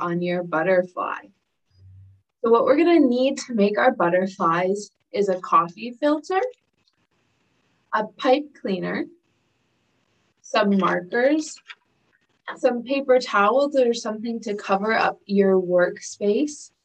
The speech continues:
and some water. I just have a small cup of water here. So the first thing that we're gonna do to make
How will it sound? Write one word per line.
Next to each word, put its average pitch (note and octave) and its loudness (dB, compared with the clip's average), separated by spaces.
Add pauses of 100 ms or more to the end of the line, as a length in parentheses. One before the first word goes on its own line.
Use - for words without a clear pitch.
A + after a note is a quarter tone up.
(440)
and A#3+ -2
some B3+ 0
water. F#3 4
I F3 0
just G3+ -10
have G3 -6
a F3+ -2
small G#3+ -2
cup F3+ -4
of F3+ 2
water E3 0
here. E3+ -6 (1500)
So C4 6
the B3+ 4
first D#4+ 2
thing D4 0
that G#3+ -2
we're A3 -4
gonna G#3 -2
do F#3+ 2
to G#3 -6
make F#3 -4